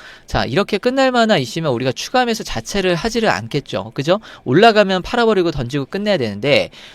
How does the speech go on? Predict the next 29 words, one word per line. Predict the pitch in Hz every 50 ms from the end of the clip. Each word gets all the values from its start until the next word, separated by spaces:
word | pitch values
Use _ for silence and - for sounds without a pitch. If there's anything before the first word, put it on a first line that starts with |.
| -
자, | - - 127
지금 | - - 185 185 196
앞으로 | 113 95 120 - - 226 226 214 202 170
이 | 156
방산 | 151 - - 127 160 175 240 240 233
섹터 | 220 226 202 - - - 180 165 156
보면, | 151 - 135 117 113 107 110 123 127 113 95 95 - - - - - - -
다른 | - - 147 185 226 240
종목들 | 233 240 226 220 214 - 208 202
보면 | 180 185 175 175 175 160
오버슈팅 | 123 117 131 170 214 208 - - - 180
나왔다, | 156 123 113 113 - 113
고평가다, | - - 135 - 196 190 180 - 165 151 139 131
뭐 | 117 104
이런 | 110 127 156 156
내용들 | 151 151 143 139 143
많이 | 113 98 107 123 123
있는데, | 104 95 98 98 - 156 139 110 101 - - - - - - -
하나 | - - 247 262 269
시스템은 | 269 - 262 247 226 - 226 220 208 202
지금 | 185 - 151 165 156
중간중간에 | - - 147 156 208 233 226 202 196 185 170 165 151 135 123 123 131 135 123 107
이렇게 | 101 - - 147
조정을 | - - - 131 139 180 175 175 170 160 151
보이고 | 147 - 139 143 156 151 135 147 156 147 123 104
소화를 | 98 - - 226 220 214 202
시키면서 | 180 - - - - 254 254 247 233 214 202
가기 | 175 156 143
때문에 | 139 - 127 110 110 127 160 175 139 104 92